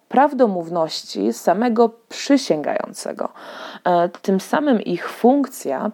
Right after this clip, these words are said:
polegała przede wszystkim na, no, pewnego rodzaju uwierzytelnieniu przysięgi oskarżonego. E, jak pisze Hanna Zaremska,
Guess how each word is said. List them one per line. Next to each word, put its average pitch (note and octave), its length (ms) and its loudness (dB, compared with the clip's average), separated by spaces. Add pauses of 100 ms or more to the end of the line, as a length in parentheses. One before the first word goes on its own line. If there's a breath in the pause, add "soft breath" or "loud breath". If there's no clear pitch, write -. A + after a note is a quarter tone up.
polegała E3+ 560 4 (140)
przede C4 420 0
wszystkim A3 640 0
na, F#3+ 260 2 (420 loud breath)
no, G3 140 2 (500)
pewnego G#3 440 6
rodzaju A3+ 420 4 (100)
uwierzytelnieniu G3 1200 4
przysięgi D3 600 -4
oskarżonego. C#3+ 880 -6 (460 loud breath)
E, F3+ 240 2
jak F#3 180 6
pisze C4 220 2
Hanna A3+ 400 4
Zaremska, G#3+ 640 0